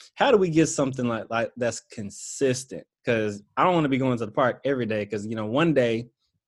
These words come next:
the park's open. Then if you're in Memphis and everybody shows up to the park, then they got police showing up. "Okay, y'all gotta go home. Y'all tripping, tripping now." And so we gotta, that's, it's just crazy right now 'cause you,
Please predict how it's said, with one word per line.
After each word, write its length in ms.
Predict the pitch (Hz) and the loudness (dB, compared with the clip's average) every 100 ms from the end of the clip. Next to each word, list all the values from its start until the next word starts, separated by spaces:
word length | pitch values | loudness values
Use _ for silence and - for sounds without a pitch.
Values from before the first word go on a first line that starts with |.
| _ _ - _ - - | _ _ -20 _ -14 -12
the 80 | 117 | 0
park's 260 | 143 131 - | 2 2 2
open. 380 | 131 127 98 101 | 0 0 -6 -2
Then 240 | 139 139 | 0 2
if 220 | 131 127 | 0 -2
you're 220 | 120 117 | -2 -2
in 80 | 107 | 2
Memphis 440 | 147 202 123 123 123 | 2 4 2 2 0
and 100 | 113 | 0
everybody 320 | 135 120 123 | 2 4 2
shows 260 | 131 127 143 | 2 0 0
up 100 | 160 | -2
to 100 | 123 | -4
the 60 | |
park, 320 | 113 123 120 113 | 0 2 2 0
then 160 | 147 | 0
they 100 | 147 | 2
got 180 | 131 123 | 2 0
police 220 | 143 147 147 | 0 0 2
showing 220 | 127 123 | 0 0
up. 140 | 117 | -2
"Okay, 260 | 113 117 104 | -4 -4 -6
y'all 120 | 104 | -4
gotta 160 | 107 101 | -4 -6
go 120 | 101 | -8
home. 180 | 98 98 | -8 -8
Y'all 140 | 101 98 | -8 -8
tripping, 260 | 117 110 98 | -10 -14 _
tripping 280 | 101 95 101 | -16 -14 -16
now." 140 | 95 - _ _ _ _ _ _ - | -18 -20 _ _ _ _ _ _ -8
And 180 | 117 110 | -8 -2
so 680 | 120 113 110 107 104 101 _ _ _ _ _ | 0 0 0 -2 -2 -6 _ _ _ _ _
we 100 | 131 156 | 0 4
gotta, 380 | 156 143 113 - _ | 6 4 2 -14 _
that's, 400 | 131 180 - - _ _ _ _ _ - | 2 2 0 -16 _ _ _ _ _ 0
it's 240 | 185 247 | 2 4
just 260 | 277 233 - | 0 -4 -4
crazy 520 | 285 415 453 403 285 | -4 2 4 4 4
right 240 | 208 180 175 | 6 6 6
now 200 | 170 160 | 4 4
'cause 200 | 170 156 | 2 2
you, 240 | 165 156 | 0 -2